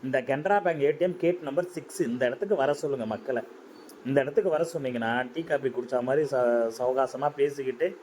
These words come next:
நீங்க ஏத்திக்கிட்டு கூப்பிட்டுக்கிட்டு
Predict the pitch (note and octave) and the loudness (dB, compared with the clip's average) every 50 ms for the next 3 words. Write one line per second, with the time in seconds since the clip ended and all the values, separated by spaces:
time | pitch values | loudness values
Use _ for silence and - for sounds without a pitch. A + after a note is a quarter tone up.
0 | - - - - - - - - - - - - - - - C#3+ C#3+ C#3+ C3+ C3+ | -20 -20 -20 -20 -20 -20 -20 -20 -20 -20 -20 -20 -20 -12 -6 0 2 4 6 6
1 | C3+ C3+ C3+ C#3 D3 D#3 D3 - C#3+ B2+ C3+ B2 D#3+ F3+ F3 F3 - D3+ D#3+ D#3 | 4 4 6 6 4 4 2 0 -2 -2 0 2 4 4 4 2 2 0 -2 0
2 | - D3 B2+ C3 A#2+ D#3 E3 E3 | 0 0 0 0 0 2 2 2